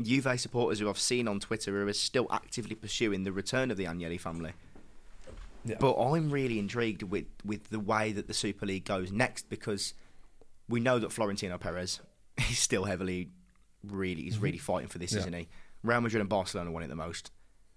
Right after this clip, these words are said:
Speaker 1: understandably, in their
Speaker 2: Yeah.
Speaker 1: situation, maybe, because they wanna catch up with the pre-, the might of the Premier League, don't they?
Speaker 2: Yeah.
Speaker 1: And that is, for me, the root cause,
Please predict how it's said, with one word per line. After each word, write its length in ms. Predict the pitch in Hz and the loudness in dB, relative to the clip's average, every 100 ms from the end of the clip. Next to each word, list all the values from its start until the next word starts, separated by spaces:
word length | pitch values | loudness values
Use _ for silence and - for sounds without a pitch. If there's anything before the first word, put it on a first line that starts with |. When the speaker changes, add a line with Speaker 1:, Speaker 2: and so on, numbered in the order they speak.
| - | -12
Speaker 1:
understandably, 800 | 95 92 - 92 90 87 85 87 | -8 -4 -4 -2 -2 -4 -6 -6
in 120 | 87 | -4
their 140 | 87 85 | -2 -2
Speaker 2:
Yeah. 60 | |
Speaker 1:
situation, 680 | 87 - - 92 87 87 92 | -2 -4 -4 -2 -2 -2 -2
maybe, 280 | 90 90 98 | -2 -2 -4
because 200 | - 101 | -4 -2
they 100 | 101 | 0
wanna 260 | 98 98 87 | 0 0 -2
catch 340 | - - - | -4 -6 -6
up 120 | - | -6
with 120 | 90 | -8
the 80 | - | -12
pre-, 160 | - 87 - | -8 -6 -4
the 100 | 92 | -2
might 260 | 92 92 | -2 -4
of 60 | 95 | -6
the 60 | 85 | -6
Premier 260 | 95 85 | -6 -4
League, 140 | 82 80 | -6 -6
don't 140 | 76 | -8
they? 120 | 71 80 - | -8 -10 -10
Speaker 2:
Yeah. 140 | 73 - - - - - - - | -10 -10 -18 -20 -20 -20 -16 -2
Speaker 1:
And 200 | 123 139 | 2 4
that 140 | 156 | 4
is, 280 | 135 113 - - | 2 0 -2 -4
for 140 | - | -2
me, 460 | 120 127 104 95 95 | 2 4 2 0 -2
the 140 | 90 104 | 0 2
root 280 | 95 98 | 2 0
cause, 520 | - 131 113 82 - | 2 2 4 2 -4